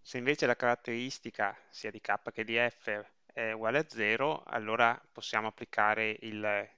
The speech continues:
corollario del lemma visto prima, eh, che ci garantisce che, eh, esiste un unico, eh,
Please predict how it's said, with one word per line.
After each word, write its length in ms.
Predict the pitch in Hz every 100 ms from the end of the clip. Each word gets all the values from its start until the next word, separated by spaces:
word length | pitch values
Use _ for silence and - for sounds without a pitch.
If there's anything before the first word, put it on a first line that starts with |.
| _ -
corollario 920 | 113 110 107 107 110 113 110 107 110
del 220 | 110 107
lemma 300 | 107 107 110
visto 280 | 104 - 151
prima, 460 | 151 131 107 120 - - - - _
eh, 260 | - 110 110
che 120 | -
ci 120 | -
garantisce 680 | 113 110 147 - 110 101 131
che, 320 | - 104 110 -
eh, 340 | 120 107 -
esiste 600 | 127 107 110 110 - 123
un 200 | 127 131
unico, 680 | 117 104 110 - 123 120 - _ - -
eh, 280 | 123 113